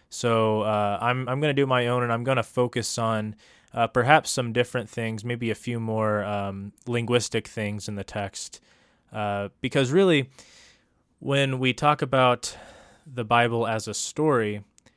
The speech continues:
what Rowdy and I are trying to do, we're not trying to make it a sermon. We're not trying to, um,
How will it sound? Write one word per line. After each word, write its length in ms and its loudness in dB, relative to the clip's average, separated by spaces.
what 180 0
Rowdy 320 6
and 120 0
I 100 0
are 100 0
trying 300 -6
to 60 -6
do, 200 -2
we're 100 -4
not 180 -2
trying 380 -4
to 460 -6
make 260 -4
it 100 0
a 40 0
sermon. 600 -2
We're 100 -4
not 200 -2
trying 440 -4
to, 560 -6
um, 440 -8